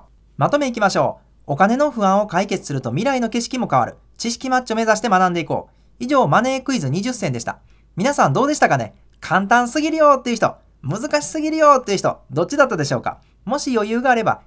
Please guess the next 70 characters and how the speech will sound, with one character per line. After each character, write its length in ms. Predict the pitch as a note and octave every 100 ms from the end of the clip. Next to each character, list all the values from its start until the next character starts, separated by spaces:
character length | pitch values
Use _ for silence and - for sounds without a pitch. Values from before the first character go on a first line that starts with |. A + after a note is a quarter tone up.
| _
一 280 | - - D4
問 240 | A3+ D3
五 120 | D3+
点 200 | D#3+ A#3+
か 100 | F3+
け 140 | D3 D#3+
る 80 |
二 140 | C#3+ G#3+
十 180 | B3 A3+
問 160 | C#3+
で 80 | A#2
何 240 | A2+ D#3
点 180 | B3 C4+
取 100 | G#3+
れ 60 | G3+
た 80 | D3+
か、 160 | - _ -
コ 100 | G#3+
メ 120 | B3+
ン 40 |
ト 100 | A#3+
し 40 | A#3+
て 80 |
も 80 | A3+
ら 80 | A3+
え 20 |
る 80 | A3
と 80 | A3+
嬉 160 | F#3
し 20 | C#3+
い 40 |
で 80 | A#2
す。 100 | - _ _ _ -
今 240 | F#3+ G#3+
後 100 | C4
の 100 | D#4
動 160 | G3+ E3
画 120 | D#3
で 120 | C#3
ど 200 | A#2+ A#3+
ん 40 |
な 80 | D4
難 220 | D4 D4
易 80 | D4
度 80 | A#3+
の 140 | C#3
ど 160 | A#2+ A#3
ん 20 |
な 120 | D4 D4
話 100 | A#3+
題 180 | G#3+
を 60 | G#3+
扱 240 | F#3+ -
う 60 | G3+
か 100 | D3
決 100 | D3+
め 120 | C#3+
る 80 | B2+
参 240 | G3 A#3+
考 100 | C4
に 80 | C4+
し 60 | B3+
た 100 | A3
い 40 |
な 120 | B3
と 80 | B3+
思 100 | D3+
い 60 | A#2+
ま 100 | G#2+
す。 140 | -